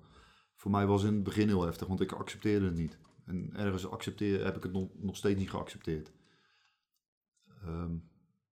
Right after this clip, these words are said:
constant zenuwachtig zijn. Eh, denken wat, wat een ander van je vindt. Ehm, het al invullen voor een ander. Wat vinden ze van mij? Wat vinden mijn collega's van mij? Ja, dat stadium ben ik nu voorbij.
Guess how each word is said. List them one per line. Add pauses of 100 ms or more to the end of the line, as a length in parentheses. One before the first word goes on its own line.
(400)
constant
zenuwachtig
zijn. (520)
Eh, (640)
denken
wat,
wat
een
ander
van
je
vindt.
Ehm, (520)
het
al
invullen
voor
een
ander. (160)
Wat
vinden
ze
van
mij? (640)
Wat
vinden
mijn
collega's
van
mij? (1040)
Ja,
dat
stadium
ben
ik
nu
voorbij.